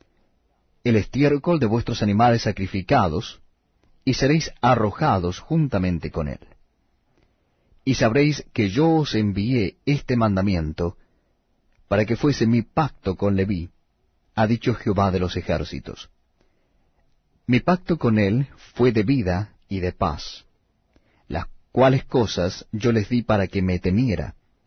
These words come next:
y tuvo temor de mí, y delante de mi nombre estuvo humillado. La ley de verdad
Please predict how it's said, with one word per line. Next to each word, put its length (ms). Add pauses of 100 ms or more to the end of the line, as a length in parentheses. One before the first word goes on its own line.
(380)
y 100
tuvo 280
temor 420
de 100
mí, 240 (640)
y 100
delante 380
de 100
mi 100
nombre 480 (280)
estuvo 520
humillado. 580 (2250)
La 160
ley 160
de 100
verdad 400